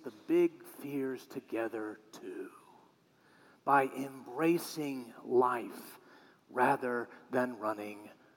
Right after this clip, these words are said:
from it. Life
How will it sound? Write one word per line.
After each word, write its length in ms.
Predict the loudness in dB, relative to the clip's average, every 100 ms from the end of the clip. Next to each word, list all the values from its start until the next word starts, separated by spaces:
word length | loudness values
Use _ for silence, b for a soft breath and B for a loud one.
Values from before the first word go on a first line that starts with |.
| b
from 380 | -20 -8 -6 -6
it. 480 | -10 -14 _ -8 -8 -8 _ _ _ _ _ _ _ _ _ _ _ _ _ _ _ _ _ _ _ _ B B B 6
Life 540 | 10 10 10 8 2